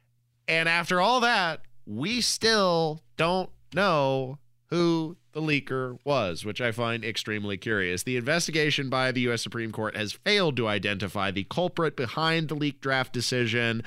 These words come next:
which signaled the overturning of Roe versus Wade. Uh, investigators conducted more than a hundred and twenty interviews of nearly a hundred employees, all of whom denied disclosing the opinion, which, of course, they did. The focus was on three dozen law clerks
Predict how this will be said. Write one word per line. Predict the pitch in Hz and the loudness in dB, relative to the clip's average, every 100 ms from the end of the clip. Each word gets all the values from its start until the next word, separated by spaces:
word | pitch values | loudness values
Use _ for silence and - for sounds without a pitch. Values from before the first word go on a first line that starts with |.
| - - | -10 -6
which | 139 127 | -4 0
signaled | 139 131 123 | 0 0 0
the | 127 | 0
overturning | 113 110 113 110 107 | 0 -2 -2 0 0
of | 98 | 0
Roe | 101 | -2
versus | 95 92 98 90 | -2 -4 -4 -4
Wade. | 101 107 80 67 - - - | -2 0 -2 -6 -12 -14 -6
Uh, | 113 113 | -2 0
investigators | 117 117 143 160 151 143 139 | 2 2 0 0 -2 0 -2
conducted | 143 131 127 135 | -2 -2 -2 -2
more | 131 131 | -2 0
than | 123 | 0
a | |
hundred | 123 202 240 240 | 0 0 0 0
and | 226 | -2
twenty | 220 220 | -2 -2
interviews | 208 196 185 175 165 156 | 0 0 0 2 2 2
of | 156 147 | -2 -4
nearly | 175 196 | -2 0
a | 151 | 0
hundred | 175 190 185 | 0 -2 -2
employees, | 165 165 165 147 143 135 | -4 -2 0 2 2 2
all | 147 208 | 0 2
of | 220 - | 2 0
whom | 180 170 | -4 -2
denied | 156 139 131 127 127 | -2 0 2 2 0
disclosing | 117 123 - 120 107 110 107 | -2 -4 -2 -2 -2 -4 -4
the | 110 107 87 | -4 -4 -4
opinion, | - 113 101 92 90 | -4 -4 -4 -4 -4
which, | 85 - - - | -6 -10 -14 -18
of | - | -12
course, | 110 92 | -8 -8
they | - 73 | -8 -8
did. | 78 92 107 - - - | -8 -8 -10 -16 -18 -8
The | 120 131 | -4 -2
focus | 208 233 202 175 | 0 0 0 0
was | 170 147 | 0 0
on | 143 131 | 0 -2
three | - 190 220 | -4 -4 0
dozen | 196 156 143 | 0 2 0
law | 123 143 156 | 0 2 0
clerks | - 127 113 - | 0 -2 0 -4